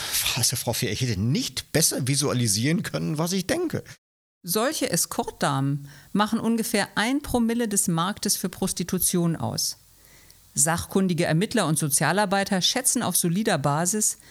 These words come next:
Speaker 2: neunzig bis fünfundneunzig Prozent der Prostituierten wollen dringend aussteigen.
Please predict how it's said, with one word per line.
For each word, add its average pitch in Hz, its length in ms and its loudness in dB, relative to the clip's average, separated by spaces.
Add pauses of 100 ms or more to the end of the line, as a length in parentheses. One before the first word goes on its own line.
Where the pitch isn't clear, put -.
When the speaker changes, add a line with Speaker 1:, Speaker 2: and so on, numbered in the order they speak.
(460)
Speaker 2:
neunzig 247 580 2
bis 190 200 0
fünfundneunzig 240 760 0
Prozent 190 500 0
der 190 60 0
Prostituierten 185 880 0 (280)
wollen 170 360 2
dringend 185 500 2
aussteigen. 143 720 0